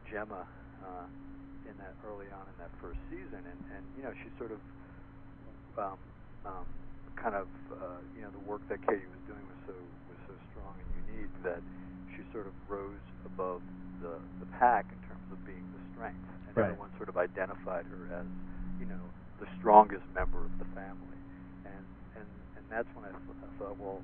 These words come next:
Speaker 1: you know, how do I, how do I fit that?
Speaker 2: Right.
Speaker 1: You know what I mean? How do I take the strongest member of, of, of this pack and, and, and, and fuck them? You know,
Speaker 2: Right.
Speaker 1: and, and,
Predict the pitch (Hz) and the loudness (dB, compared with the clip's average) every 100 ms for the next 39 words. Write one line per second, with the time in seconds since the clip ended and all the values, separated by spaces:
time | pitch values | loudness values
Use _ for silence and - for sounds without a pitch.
0 | - - - - - 120 120 110 101 95 | -8 -10 -10 -8 8 12 12 10 4 4
1 | 117 113 95 - _ _ - - - 92 | 6 8 8 6 _ _ -12 -10 -8 -8
2 | - - 113 98 82 98 101 - - - | -8 0 4 6 4 -4 -8 -10 -10 2
3 | - 120 113 104 - 110 - 95 92 92 | 8 12 12 10 2 -2 -2 -8 -6 -6
4 | 104 104 92 92 98 92 92 87 - - | -6 -6 -8 -6 -6 -6 -8 -8 -8 -10
5 | - 98 92 - - 90 90 - 95 92 | -10 -10 -10 -10 -6 -6 -6 -8 -8 -6
6 | 90 90 - 127 127 87 - - - - | -8 2 12 12 12 8 0 -6 -6 -4
7 | - - 101 95 92 95 - - 95 95 | -4 -6 -8 -8 -6 -8 -8 -8 -8 -8
8 | - - - - - - - - - - | -8 -8 -8 -6 -6 -6 -8 -8 -8 -8
9 | - - - - - 92 95 - - _ | -8 -8 -8 -8 -8 -8 6 10 10 _
10 | - - - - 113 92 90 - 98 - | -10 -8 -6 4 6 6 2 -4 -8 -10
11 | - - | -10 -8